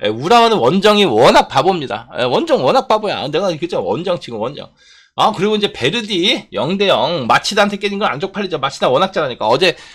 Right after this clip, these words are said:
에, 마치다 경기는 여러분들이 잘 모르시겠지만은, 음, 우리 배팅한 뒤로, 배팅한 뒤로 배당 흐름이 역전이 됐어요. 아, 조작이 일었다는 얘기지. 예. 어?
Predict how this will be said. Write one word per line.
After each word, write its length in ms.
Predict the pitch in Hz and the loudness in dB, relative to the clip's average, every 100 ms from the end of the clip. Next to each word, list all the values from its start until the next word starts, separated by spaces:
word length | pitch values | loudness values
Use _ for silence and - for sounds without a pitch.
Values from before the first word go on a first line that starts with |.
| - - | -20 -4
에, 220 | 110 113 | 0 0
마치다 380 | 113 - 170 165 | 0 0 2 2
경기는 520 | 151 147 165 202 160 | 0 -2 0 0 0
여러분들이 400 | 113 135 139 139 | 0 0 -2 -6
잘 160 | 139 139 | -4 -4
모르시겠지만은, 720 | 123 135 135 127 135 139 151 107 _ | -4 -6 -6 -6 -4 0 -2 -4 _
음, 240 | 98 101 107 | -12 -6 -4
우리 480 | 110 147 143 156 - | 0 0 0 -2 -6
배팅한 420 | 196 233 196 165 | -6 0 0 0
뒤로, 440 | 143 160 202 - _ _ - - _ _ _ - 123 | -2 0 0 -4 _ _ -10 -10 _ _ _ -18 -6
배팅한 340 | 190 190 180 160 | -4 -2 -2 -2
뒤로 180 | 135 151 | -2 -4
배당 320 | 127 127 151 | 0 0 0
흐름이 360 | 170 175 165 | -2 -4 0
역전이 460 | 131 107 - 156 151 | 0 0 0 0 0
됐어요. 340 | 131 - 90 - _ _ - _ | -4 -6 -10 -10 _ _ -20 _
아, 160 | 98 208 | -4 -4
조작이 320 | 143 156 147 | 0 0 2
일었다는 320 | 135 143 139 | 0 -2 -4
얘기지. 500 | 107 104 101 160 185 _ _ _ | -6 -8 -10 -10 -10 _ _ _
예. 160 | 87 87 _ _ - - - _ _ _ | -18 -18 _ _ -20 -20 -20 _ _ _
어? 260 | - 233 - | -2 -2 -2